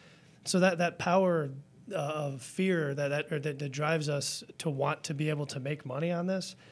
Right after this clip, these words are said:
that's one of the areas that I, I look at Bitcoin. I say, "This is, this is kind of a case study for investing of how much our emotions are behind some of the decisions that we make." And I think that's where we've gone with clients in those conversations is,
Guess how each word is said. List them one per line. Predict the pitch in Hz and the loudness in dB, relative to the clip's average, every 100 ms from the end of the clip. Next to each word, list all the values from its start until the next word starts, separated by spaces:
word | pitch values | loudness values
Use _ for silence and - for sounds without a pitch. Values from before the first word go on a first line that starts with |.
| - - | -20 -8
that's | - 160 180 | -2 0 2
one | 175 | 2
of | |
the | 160 | 4
areas | 156 147 131 | 2 2 0
that | 139 143 | -2 -2
I, | |
I | 143 | -2
look | 156 151 | -2 -2
at | 135 | -4
Bitcoin. | 127 143 143 | -4 -4 -4
I | 135 | -4
say, | 147 | -4
"This | 131 151 156 | -4 -2 -2
is, | 147 120 - | -4 -4 -6
this | 143 123 | -6 -4
is | 127 | -2
kind | 160 | -2
of | 139 | -2
a | - | -4
case | - 151 - | -4 -2 -2
study | - 151 147 131 120 | 0 0 0 -2 -6
for | 143 131 | -6 -4
investing | 127 135 127 - 123 120 - - - - - | -2 -2 -2 -4 -8 -10 -16 -20 -20 -20 -2
of | 147 135 131 - | 0 0 -4 -10
how | - - 151 | -4 0 2
much | 147 139 - | 2 0 -2
our | 135 | -4
emotions | 131 135 147 - 131 123 | -2 -2 -2 -2 -4 -4
are | 131 | -4
behind | 120 117 139 131 120 | -6 -6 -4 -6 -6
some | - 135 | -4 -4
of | 131 | -4
the | |
decisions | 127 - 143 127 120 | -6 -4 -4 -4 -6
that | 120 120 | -8 -8
we | 120 | -6
make." | 123 123 120 | -6 -6 -8
And | 135 | -8
I | 120 | -4
think | 147 | -2
that's | 147 143 - - - - - | -2 -2 -6 -8 -14 -20 -8
where | 151 139 | -2 0
we've | 135 156 151 - - - 190 | 0 0 -2 -8 -18 -12 -4
gone | 147 156 156 151 143 | 0 0 0 -2 -4
with | 131 | -8
clients | - 165 160 143 - | -2 0 0 -2 -6
in | 131 | -6
those | 127 | -8
conversations | - 151 135 123 156 180 131 120 | -4 -4 -4 -4 -4 -4 -6 -8
is, | 120 | -10